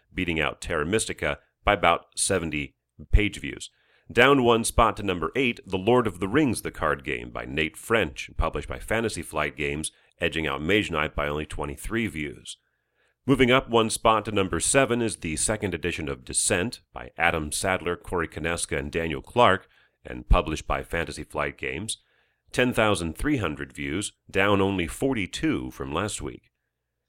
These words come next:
Holding at number six for the second week in a row, Eclipse by Tuco Taco Kallio and published by Asmodee at ten thousand eight hundred. Down one spot to number five, Bora Bora by Stefan Feld and published by Alea and Ravensburger,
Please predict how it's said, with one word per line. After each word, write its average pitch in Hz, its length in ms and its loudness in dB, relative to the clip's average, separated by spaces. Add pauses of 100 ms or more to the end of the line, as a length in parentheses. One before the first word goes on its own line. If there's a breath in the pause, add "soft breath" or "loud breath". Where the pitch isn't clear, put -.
(120)
Holding 135 320 8
at 107 100 4
number 107 280 4
six - 380 2
for - 100 -6
the 85 80 -2
second 92 380 0
week 85 180 0
in 82 80 -2
a 80 60 2
row, 80 400 4
Eclipse - 640 -2
by - 260 -12 (120)
Tuco 95 380 0
Taco 87 300 2
Kallio 85 480 2
and 67 120 -4
published 85 440 0
by 64 240 -6
Asmodee 82 640 0
at - 100 -14
ten 82 220 -4
thousand 71 420 -2 (120)
eight 117 160 -4
hundred. 73 380 -6 (640)
Down 82 300 6
one 80 180 4
spot 82 380 2
to 76 40 -10
number 73 300 -4
five, 101 600 2 (100)
Bora 90 400 6
Bora 87 540 2
by - 100 -10
Stefan 80 460 -2
Feld 95 400 2
and 65 120 -12
published 76 440 -2
by 67 280 -4
Alea 80 480 -4
and 60 100 -10
Ravensburger, 69 720 0